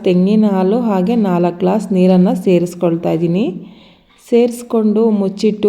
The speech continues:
ಕುದಿಯೋದಕ್ಕೆ ಇಡಬೇಕು. ಇವಾಗ ಚೆನ್ನಾಗಿ ಕುದೀತಾ ಇದೆ. ತೊಳೆದು ನೆನೆಸಿ ಎತ್ತಿಟ್ಕೊಂಡಿರುವಂಥ ಮೂರು ಗ್ಲಾಸ್ ಅಕ್ಕಿನ ಸೇರಿಸ್ಕೊಳ್ತಾ ಇದ್ದೀನಿ. ಹಾಗೆ ರುಚಿಗೆ ತಕ್ಕಷ್ಟು ಉಪ್ಪನ್ನು ಕೂಡ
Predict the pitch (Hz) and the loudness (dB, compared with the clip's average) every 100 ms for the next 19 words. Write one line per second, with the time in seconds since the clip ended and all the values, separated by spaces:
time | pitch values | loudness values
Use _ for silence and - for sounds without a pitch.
0 | 202 - 180 196 196 196 202 190 175 175 | -2 -2 0 2 2 0 0 2 2 2
1 | 170 175 175 294 - - - _ _ _ | 0 0 0 0 -4 -16 -20 _ _ _
2 | - - 180 185 185 180 202 185 185 190 | -6 -2 -2 -2 -2 0 -2 -2 2 2
3 | 185 196 185 185 180 240 - - - - | 2 0 0 2 0 0 -6 -16 -20 -20
4 | _ _ _ _ - _ 220 208 214 240 | _ _ _ _ -20 _ 0 4 4 4
5 | 226 202 208 233 214 214 202 202 202 196 | 4 2 0 2 2 2 -2 0 0 0
6 | 190 185 180 185 240 233 185 180 180 175 | 0 0 0 0 0 0 2 4 4 2
7 | 175 196 190 170 - 202 190 185 175 175 | 0 0 -2 -6 -4 -4 -4 0 -2 -2
8 | - 180 170 180 170 170 170 285 - 196 | -6 -4 -2 -2 -2 -2 -2 -4 -6 -6
9 | 190 196 214 190 208 214 208 214 196 185 | -2 -2 -2 -2 0 -2 -2 -4 -4 -4
10 | 294 254 202 - 196 196 196 190 | -2 -2 -2 -2 -2 -2 -2 -4